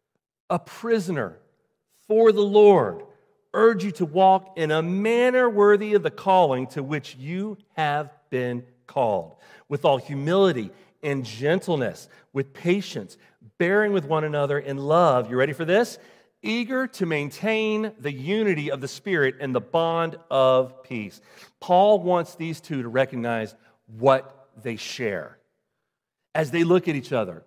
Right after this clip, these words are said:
recognize their identity in Christ, right? Recognize the saving benefits they both have in Christ, but recognize them in each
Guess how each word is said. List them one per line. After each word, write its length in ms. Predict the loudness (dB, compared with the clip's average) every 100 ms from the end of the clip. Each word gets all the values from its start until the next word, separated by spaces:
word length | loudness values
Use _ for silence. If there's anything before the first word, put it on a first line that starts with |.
| _ _ _ _ _ _ _ _ _ _ -6
recognize 600 | -2 -2 -2 -2 -2 -4
their 180 | -4 -2
identity 600 | -2 -2 -2 -2 -4 -10 _
in 120 | -12 -6
Christ, 580 | 0 0 -2 -8 -18 -20 _ _ _ _ _ _ -2
right? 240 | 0 0 -4 -8
Recognize 580 | 2 2 2 -2 0 -2
the 60 | -4
saving 480 | -6 -2 -2 -2 -2
benefits 640 | 0 0 -4 -8 -8 -6
they 100 | -4
both 240 | -2 -2
have 400 | 0 2 2 -2 -8
in 140 | -8
Christ, 560 | 0 4 4 2 -8 -14 _ _ _ _ _ _ _ _
but 140 | -10 -8 -6
recognize 840 | -8 -6 -8 -2 0 2 0 -2
them 260 | -2 -2 -2
in 240 | -2 -2
each 320 | -4 -8 -8